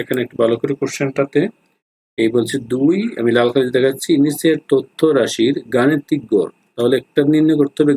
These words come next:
গাণিতিক গড়, আর একটা হচ্ছে মধ্যক থেকে গড় ব্যবধান। অর্থাৎ আমি এই মধ্যক থেকে আমি গড় ব্যবধান নির্ণয় করতে হবে,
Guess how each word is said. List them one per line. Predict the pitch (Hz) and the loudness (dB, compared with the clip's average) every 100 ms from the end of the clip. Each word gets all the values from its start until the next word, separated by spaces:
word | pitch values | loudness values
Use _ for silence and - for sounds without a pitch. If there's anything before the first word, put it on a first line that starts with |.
| 127 | 0
গাণিতিক | 127 123 127 120 117 | -2 -4 -8 -4 0
গড়, | 120 185 - _ _ _ _ - | 2 0 -6 _ _ _ _ -2
আর | 131 | 0
একটা | 120 143 | 2 0
হচ্ছে | 139 - 165 180 147 123 | -2 0 0 2 2 2
মধ্যক | 123 120 127 143 - | 0 0 0 0 0
থেকে | 156 - 165 175 180 - 120 127 | -2 2 2 2 0 -2 -2 2
গড় | 135 135 | 2 2
ব্যবধান। | 127 104 98 90 _ _ _ _ _ - | 2 0 -2 -10 _ _ _ _ _ -6
অর্থাৎ | 123 - 160 160 | -4 -2 0 2
আমি | 147 135 - - | 2 0 -4 -2
এই | 131 127 | 0 2
মধ্যক | 113 - 139 - | 0 0 0 0
থেকে | 165 180 | 0 2
আমি | 151 127 | 2 2
গড় | 120 113 | 2 2
ব্যবধান | 113 107 120 120 | 2 2 0 0
নির্ণয় | 117 113 107 | 0 -2 -4
করতে | - 110 | -8 -10
হবে, | 98 | -4